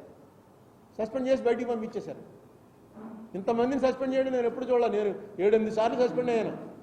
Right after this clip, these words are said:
ఆంధ్ర గొడవల్లో, కానీ ఎప్పుడు మేము ఆ గల్లోకి వెళ్ళారని సస్పెండ్ చేసేవారు, బయటికి వెళ్ళడం అది కూడా ఆ వీక్ దాకా. ఇది మొత్తం ఈ సమావేశాలు అయ్యే వరకు సస్పెండ్ చేశారు.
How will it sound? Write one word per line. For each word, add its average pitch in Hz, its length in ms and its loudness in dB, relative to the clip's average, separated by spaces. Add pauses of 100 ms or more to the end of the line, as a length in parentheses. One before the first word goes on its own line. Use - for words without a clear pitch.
ఆంధ్ర 220 200 2 (340)
గొడవల్లో, 190 460 0 (540)
కానీ 240 180 0
ఎప్పుడు 240 280 2
మేము 262 220 2
ఆ 240 120 4
గల్లోకి 220 520 4
వెళ్ళారని 247 360 4
సస్పెండ్ 233 340 -2
చేసేవారు, 226 480 0 (400)
బయటికి 220 260 0
వెళ్ళడం 233 180 4
అది 214 140 2
కూడా 226 220 2 (400)
ఆ 185 60 0
వీక్ 214 300 -4
దాకా. 185 200 2
ఇది 175 160 -4
మొత్తం 185 440 -2 (380)
ఈ 202 120 -6
సమావేశాలు 233 600 4
అయ్యే 226 160 6
వరకు 233 260 4
సస్పెండ్ 208 360 -6
చేశారు. - 460 -10